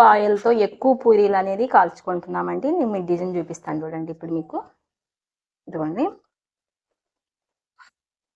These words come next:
చూసారా మీకు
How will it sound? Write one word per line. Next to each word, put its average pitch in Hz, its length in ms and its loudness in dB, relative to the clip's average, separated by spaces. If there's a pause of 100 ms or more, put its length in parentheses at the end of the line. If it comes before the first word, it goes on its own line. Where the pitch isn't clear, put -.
(1900)
చూసారా 208 300 -14
మీకు 220 260 -16